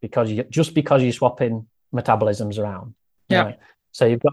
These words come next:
Speaker 1: you've got to understand that there is always going to be that period where you're swapping. But once you've swapped metabolisms to work in a gluconeogenic way, which is what I have done, so now I'm trying to teach people, then you can do anything.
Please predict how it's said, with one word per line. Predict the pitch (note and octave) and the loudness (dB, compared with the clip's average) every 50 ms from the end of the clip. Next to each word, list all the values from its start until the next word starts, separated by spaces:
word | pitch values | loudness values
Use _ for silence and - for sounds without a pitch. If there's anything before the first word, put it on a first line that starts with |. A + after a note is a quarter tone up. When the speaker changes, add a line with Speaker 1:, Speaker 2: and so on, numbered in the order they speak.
| - - | 0 -2
Speaker 1:
you've | C3 B2+ - | -2 0 0
got | D3+ D3 - | 0 -2 0
to | - C3 | 0 0
understand | A#2+ A2 - - A#2+ A2+ A2 | 0 0 0 0 0 0 0
that | A2 G#2+ | -2 -4
there | A2 A2+ | -2 0
is | B2 B2 A2+ | 0 2 4
always | A2+ A#2 A#2 G#2 G#2 G#2 G2 - | 4 4 4 2 0 -4 -4 -6
going | A2 G#2+ G2+ | -6 -6 -6
to | G2 | -6
be | F#2 G#2+ G#2+ | -6 -4 -2
that | G#2 A2 A2 - | -2 -2 -2 -2
period | - A#2+ A2+ A2 G#2 G2+ G#2 G#2 | 0 2 2 2 2 0 -2 -2
where | G#2+ G#2 | -2 -2
you're | G#2 G2+ | -2 -4
swapping. | - - B2 - - - G2+ F#2 G2+ | -2 -2 -2 -2 -2 -6 -8 -6 -8
But | B2 B2+ | -8 0
once | C3+ D#3 E3 F3 - - | 2 2 2 2 0 -4
you've | B2 A2 - | -6 -8 -4
swapped | - D#3+ E3+ B2+ A2 C3 - - - - _ _ _ _ _ _ _ _ _ _ _ _ - | 2 4 4 4 4 0 -4 -6 -14 -20 _ _ _ _ _ _ _ _ _ _ _ _ -8
metabolisms | B2 B2 - A2 G#2+ G#2 G#2+ G#2+ G#2+ G#2+ A2+ B2 D3 D#3+ D#3 - - _ | -8 -2 -2 -2 0 0 0 -2 0 0 2 2 2 0 -2 -6 -14 _
to | - C3 | -2 2
work | A#2 A#2+ B2 B2+ B2 - | 4 6 6 4 4 2
in | B2 A2 | -2 -4
a | A2 A2 | -4 -6
gluconeogenic | G#2 - A2+ A2 - - A2 A2 A2 A2 G#2+ G#2+ G#2+ A2+ G#2+ A2 A2+ A2+ A#2 | -4 -2 -4 -2 0 0 0 0 0 0 -2 0 0 0 -2 -2 -2 -4 -2
way, | A#2 A#2 A2 G#2+ A#2+ C#3 C#3 - | -2 0 0 0 0 -2 -2 -4
which | A#2+ - - - A#2+ | -8 -10 -6 -8 -6
is | G#2 | -4
what | A2+ A2+ A2+ | -2 -4 -2
I | B2 A#2+ C3 C#3+ | 0 2 4 4
have | A#2+ A2 G#2+ A#2+ | 4 2 2 2
done, | C#3 C#3 B2 A#2 D3 D3 - | 4 4 4 2 0 -4 -6
so | - G#2+ | -8 -8
now | G#2 A2+ B2 A#2+ A#2 A#2 | -4 -4 -4 -2 -2 -2
I'm | A2+ A2+ A2+ | -2 -4 -6
trying | - - B2 A2+ G#2+ | -4 -2 -2 -2 -2
to | G#2 | -4
teach | G#2 - D3 D#3 D3 - | -4 -6 -6 -6 -6 -6
people, | - A#2+ A2+ - - A2 A2+ A2+ - _ _ _ _ _ _ _ _ | -8 -8 -6 -2 -2 -2 -2 -2 -6 _ _ _ _ _ _ _ _
then | - D3+ D3+ | 0 2 2
you | D3 C#3+ | 2 2
can | D3 D#3+ D3 | 2 0 2
do | C3+ C3+ C3 C3 - | 4 4 4 4 2
anything. | B2+ A#2+ B2 B2 A#2+ - G2 G2 G#2 | 0 2 2 0 0 -2 -6 -8 -8